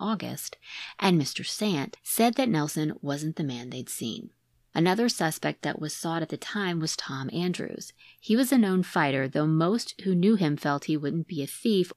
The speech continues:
or was likely to carry a concealed weapon. Musser also felt the man wasn't the murderer. However, Deputy Sheriff Samuels went to the small town of Hillview where Andrews had reportedly been digging ditches,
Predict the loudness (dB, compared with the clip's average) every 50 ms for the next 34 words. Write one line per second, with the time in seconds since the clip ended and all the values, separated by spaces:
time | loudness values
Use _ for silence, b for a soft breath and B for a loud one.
0 | -2 2 4 4 6 4 2 0 0 -4 -4 -4 -2 -4 -2 -2 -4 -6 -6 -6
1 | -4 -2 -2 -2 -2 -4 -4 -2 -2 -2 0 -2 -4 -6 -4 -2 -4 -4 -4 -4
2 | -6 -8 -8 -10 -12 -14 B B B B B B B B B B B B 0 2
3 | 2 2 0 0 0 0 -2 -2 -2 -2 -2 -4 -4 -6 -8 -6 -6 -6 -6 -8
4 | -8 -4 -2 0 2 2 0 0 -2 -4 -4 -6 -8 -8 -6 -6 -4 -4 -4 -4
5 | -4 -6 -8 -8 -10 -14 _ _ _ _ 0 4 4 4 4 2 0 0 0 -2
6 | 0 0 0 0 0 0 -2 -4 -4 -4 -6 -8 -8 -4 -2 0 0 0 0 0
7 | 0 -2 -2 -2 0 0 0 0 -2 -4 -4 -2 -2 0 0 -2 -4 -4 -6 -4
8 | -4 -4 -4 -6 -6 -6 -4 -2 -2 -2 -2 -2 -2 -2 -4 -2 -4 -4 -4 -2
9 | -4 -4 -4 -4 -4 -6 -6 -6 -4 -4 -4 -4 -4 -6 -4 -4 -2 -2 -2 -4
10 | -4 -4 -4 -6 -6 -6 -8 -10 -8 -10 -8 2 2 2 2 2 -2 -2 -2 -4
11 | -6